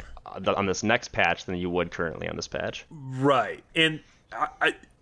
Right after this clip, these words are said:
Speaker 2: her character model looks like her attack range should be longer than it is, so this is probably gonna
Speaker 1: Mm-hmm.
Speaker 2: feel really good too.
Speaker 1: Yeah,
Speaker 2: But
Speaker 1: I've
Speaker 2: it's just like,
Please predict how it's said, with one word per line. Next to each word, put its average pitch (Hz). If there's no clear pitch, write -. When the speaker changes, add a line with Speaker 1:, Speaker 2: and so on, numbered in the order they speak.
Speaker 2:
her 202
character 262
model 214
looks 156
like 165
her 160
attack 143
range 139
should 127
be 127
longer 120
than 113
it 110
is, 117
so 131
this 131
is 156
probably 147
gonna 113
Speaker 1:
Mm-hmm. 90
Speaker 2:
feel 147
really 160
good 151
too. 135
Speaker 1:
Yeah, 80
Speaker 2:
But 101
Speaker 1:
I've 147
Speaker 2:
it's 147
just 165
like, 147